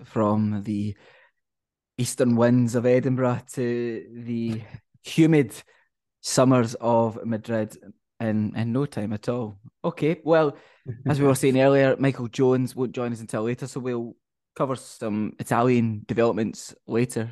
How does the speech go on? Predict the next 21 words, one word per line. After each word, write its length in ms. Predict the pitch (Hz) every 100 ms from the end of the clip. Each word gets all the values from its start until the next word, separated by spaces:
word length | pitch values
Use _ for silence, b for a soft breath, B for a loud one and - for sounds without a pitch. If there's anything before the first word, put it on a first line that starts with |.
| - -
in 400 | 110 110 110 90
the 80 |
podcast. 440 | - 123 - 127 -
But 100 | 127
in 80 | 139
the 60 |
meantime, 680 | 117 131 156 - 139 120 110 b b b b b b _ _ _ _ -
we 400 | 117 131 131 127
are 100 | 123
gonna 260 | 120 131 123
look 280 | 139 143
at 240 | 131 123 - _
arguably 360 | - 120 117 127
one 160 | 127
of 80 | 123
the 60 | 120
biggest 440 | 127 131 123 -
storylines 480 | 135 127 127 123 110
this 240 | 135 139
side 460 | - 135 123 123 - - 120
of 560 | 123 120 120 117 107